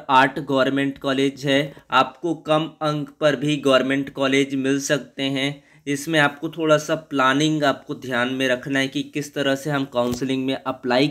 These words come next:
कर सकते हैं। तो सबसे पहले बात करते हैं कि जो म-,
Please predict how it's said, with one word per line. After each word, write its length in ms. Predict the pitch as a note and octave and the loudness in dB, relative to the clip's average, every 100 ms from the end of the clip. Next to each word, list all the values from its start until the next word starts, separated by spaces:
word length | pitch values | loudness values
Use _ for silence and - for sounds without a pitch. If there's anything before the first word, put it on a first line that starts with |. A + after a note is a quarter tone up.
| D3 | -2
कर 200 | C#3+ C3 | -2 -2
सकते 500 | C3+ B2+ B2 - B2 A#2+ | -4 -8 -12 -8 -6 -6
हैं। 220 | C3 G#2+ - _ _ - - - - | -8 -10 -12 _ _ -20 -20 -18 -10
तो 60 | |
सबसे 380 | D3 D3+ - E3+ | -2 -2 -2 -8
पहले 320 | D#3+ D3+ D3 D3 | -2 0 2 0
बात 340 | C3 C3+ - | 2 0 0
करते 260 | D3 C3+ C#3+ | -6 -4 -4
हैं 80 | C#3+ | -6
कि 160 | D3+ C#3+ | -6 -4
जो 220 | C#3 C#3+ D3+ _ _ _ C3+ | -2 -2 -4 _ _ _ -8
म-, 140 | C3+ | -8